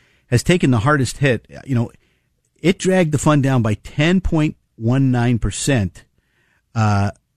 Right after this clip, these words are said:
<laughs> in, in a two-week period. Now, the communications sector is down five percent, uh, which is pretty, pretty noticeable.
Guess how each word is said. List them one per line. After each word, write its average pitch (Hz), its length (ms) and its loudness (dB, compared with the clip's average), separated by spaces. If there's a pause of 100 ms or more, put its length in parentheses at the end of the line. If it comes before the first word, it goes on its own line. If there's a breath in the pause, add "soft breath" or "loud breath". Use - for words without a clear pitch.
(1400)
<laughs> - 0 -
in, 143 560 0
in 131 120 0
a 113 40 2
two-week 151 380 0
period. 107 460 0 (360 soft breath)
Now, 135 100 2
the 139 80 2
communications 247 600 0
sector 123 320 -2
is 110 100 -2
down 123 220 -2
five 185 320 -4
percent, 180 500 -4 (480)
uh, 113 320 0
which - 420 -6 (100)
is 127 200 -6 (160)
pretty, 135 300 0 (220)
pretty 143 200 2
noticeable. 104 640 -2